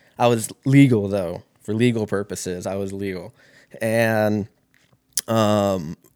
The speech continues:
so we started to slam these fucking, I think they were, like, ten per, eight percent. The black ones were, like, eight or nine percent booze. And then the rest of it, yeah, just tasted fucking terrible.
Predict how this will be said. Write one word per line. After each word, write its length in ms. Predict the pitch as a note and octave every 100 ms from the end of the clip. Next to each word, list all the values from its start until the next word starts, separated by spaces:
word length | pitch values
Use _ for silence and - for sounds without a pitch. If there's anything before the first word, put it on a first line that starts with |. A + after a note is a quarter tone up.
| _ _ _ _
so 200 | - -
we 100 | C#3
started 320 | E3+ D3+ A#2+ G2+
to 40 |
slam 360 | - - A#2+ A#2
these 140 | F#2
fucking, 600 | - G#2 - F2+ F2+ E2+ -
I 40 |
think 120 | F3
they 80 | D3+
were, 80 | F2+
like, 200 | - - -
ten 360 | - A#2 A#2
per, 180 | - - _
eight 200 | B2 D3+
percent. 600 | - A2 - G#2 C3+ -
The 60 | G2+
black 300 | G2+ G#2 A#2+
ones 220 | C#3+ D3+
were, 60 | G#2+
like, 160 | G2 _ _
eight 280 | F#2 G#2 A#2+
or 80 | G2
nine 220 | G2 A2
percent 440 | G#2+ G2+ - F2+ D#2
booze. 360 | G2+ A#2 C#3 - - _ _ _ _ _ _ _ _
And 120 | A2+
then 100 | A#2+
the 80 | A#2
rest 220 | A#2 A2+
of 100 | G2+
it, 160 | G#2+ G2+
yeah, 240 | G2 D#2+ -
just 220 | F#2+ -
tasted 480 | F#2 - F2+ F2 G2+ _ _ _ _ _ _ - -
fucking 280 | F#2+ - E2
terrible. 420 | B1+ - -